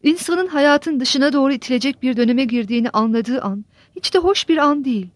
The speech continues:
Kimse bana dağlara tırmanamayacak denli yaşlandığımı bu kadar açık söylememişti. Sonra sık sık söylendi bu. Satıcı kızlar, portakal soyan polisin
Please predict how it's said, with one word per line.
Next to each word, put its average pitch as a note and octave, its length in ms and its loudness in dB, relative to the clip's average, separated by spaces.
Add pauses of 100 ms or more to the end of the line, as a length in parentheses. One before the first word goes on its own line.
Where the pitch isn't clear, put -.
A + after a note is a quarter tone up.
(580)
Kimse F#4 360 -2
bana D4+ 240 2
dağlara C4+ 380 4
tırmanamayacak C4+ 840 0
denli B3 240 0
yaşlandığımı A3+ 760 -2
bu - 60 -20
kadar D#4 240 -4
açık B3+ 280 -2
söylememişti. G3 840 -4 (920)
Sonra D4 440 0 (140)
sık - 240 -4
sık F4 160 -2
söylendi C4+ 600 2
bu. F#3+ 160 -10 (640)
Satıcı B3+ 380 -2
kızlar, F#3+ 540 -6 (260)
portakal D4 520 2
soyan C#4+ 340 2
polisin A#3+ 500 -4